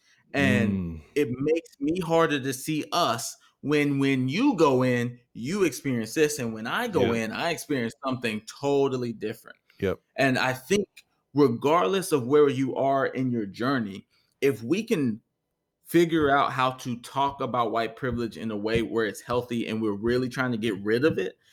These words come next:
Speaker 2: Mm.
Speaker 1: and it, that will change how we're perceiving the world so we can see us a lot clearer.
Speaker 2: Yeah.
Speaker 1: Because, 'cause it, it's just hard. It,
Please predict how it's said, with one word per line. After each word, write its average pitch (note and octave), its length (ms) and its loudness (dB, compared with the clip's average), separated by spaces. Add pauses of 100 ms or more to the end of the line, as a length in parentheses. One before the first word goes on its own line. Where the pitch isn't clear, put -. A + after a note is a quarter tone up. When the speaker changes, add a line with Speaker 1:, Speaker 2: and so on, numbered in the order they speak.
(180)
Speaker 2:
Mm. F2+ 100 -4
Speaker 1:
and C3 200 2
it, - 120 -4 (560)
that E3 380 0 (600)
will C#3+ 160 4
change D#3 640 0 (300)
how C#3 240 0
we're C#3 160 4
perceiving D3+ 560 0
the B2+ 80 2
world A#2 280 4
so C3 120 -4
we C3 160 2
can C3 180 -2
see C3+ 280 -6
us A#2 360 0
a A#2+ 80 -2
lot A#2 380 -2
clearer. A#2 540 -8 (420)
Speaker 2:
Yeah. G#2 140 2
Speaker 1:
Because, B2+ 320 2 (1000)
'cause C3+ 220 -2
it, D#3 240 2
it's D3+ 160 2
just - 200 -4
hard. E3+ 340 2
It, C#3 280 0